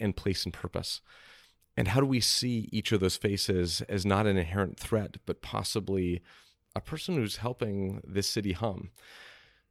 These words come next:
So if you were gonna go and think about the recipe of how to create a, a house of belonging, okay? As a person who grew up in a house of worship and now is a part of helping this house of worship run,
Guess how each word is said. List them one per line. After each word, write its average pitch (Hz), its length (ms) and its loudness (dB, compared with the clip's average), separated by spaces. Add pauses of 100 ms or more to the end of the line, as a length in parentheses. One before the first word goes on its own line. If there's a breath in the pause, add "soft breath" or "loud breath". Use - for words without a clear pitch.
(200)
So 113 440 4 (640)
if 110 120 2
you 147 120 8
were 151 100 10
gonna 120 160 6
go 98 460 8 (380 soft breath)
and 104 140 2
think 113 140 4
about 104 160 8
the 101 80 4
recipe 101 500 4
of - 80 4
how 95 140 2
to 90 60 4
create 104 360 2
a, 82 140 -4 (200)
a 95 40 -4
house 98 320 2
of 85 100 0
belonging, 82 440 -2 (360 soft breath)
okay? 92 300 -2 (340 loud breath)
As 95 100 -2
a 87 40 -4
person 107 280 2
who 101 60 4
grew 98 240 6
up 101 180 8
in 101 120 4
a 92 60 6
house 101 240 4
of 95 120 0
worship 110 400 4 (340 loud breath)
and 104 140 4
now 101 320 8
is 98 360 4
a 90 60 -2
part 104 320 2
of 98 200 4
helping 98 580 2
this 104 180 2
house 95 240 2
of 82 120 -2
worship 85 320 -2
run, 82 220 -4